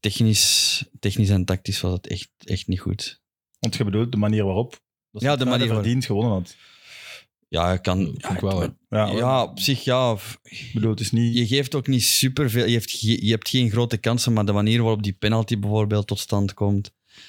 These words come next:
Speaker 1: eh, de manier waarop we verdedigen ook op die tweede goal, is echt, ja,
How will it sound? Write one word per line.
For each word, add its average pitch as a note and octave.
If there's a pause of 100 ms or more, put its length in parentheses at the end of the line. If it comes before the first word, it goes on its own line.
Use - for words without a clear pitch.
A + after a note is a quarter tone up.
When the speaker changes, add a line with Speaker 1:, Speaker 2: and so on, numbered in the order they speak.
(480)
Speaker 1:
eh, F#2
de G2
manier G2+
waarop G#2
we G2+
verdedigen G2+
ook G2+
op G#2
die G2
tweede G2
goal, F#2+
is F#2
echt, - (240)
ja, -